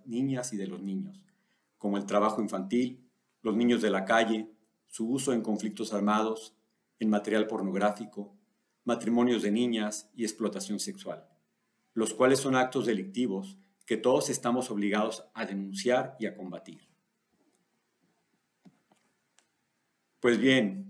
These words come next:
querido amigo y oyente de Tesoro en el Cielo, espero que te sea de utilidad esta información, que la hayamos comprendido, pero sobre todo que hagamos presente la verdad del Evangelio en nuestra vida,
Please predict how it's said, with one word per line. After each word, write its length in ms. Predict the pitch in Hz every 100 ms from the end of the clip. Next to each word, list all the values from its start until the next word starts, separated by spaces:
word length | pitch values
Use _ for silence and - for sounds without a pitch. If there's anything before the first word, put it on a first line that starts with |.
| -
querido 300 | 123 123 135
amigo 320 | 135 139 151
y 60 | 120
oyente 320 | 117 117 120
de 80 | 113
Tesoro 340 | 104 110 110
en 60 | 110
el 100 | 95
Cielo, 340 | 110 90 85 _ _ _ _ _ -
espero 380 | - 127 135
que 80 | 135
te 100 | 127
sea 400 | 107 123 123 131
de 140 | 131 110
utilidad 360 | 110 107 113
esta 160 | 120 131
información, 800 | 107 110 104 - 120 139 156 - _ _ _ _ _
que 120 | - 110
la 80 |
hayamos 320 | 107 127 139 139
comprendido, 580 | 117 107 110 123 135
pero 160 | 117 107
sobre 240 | - 107
todo 500 | 107 131 139 147 - -
que 80 | 113
hagamos 340 | 104 123 127
presente 380 | 120 117 110 120
la 120 | 110
verdad 240 | 104 104
del 140 | 110 117
Evangelio 600 | 104 95 110 113 131 131
en 140 | 104
nuestra 280 | 98 98 95
vida, 300 | 92 92 -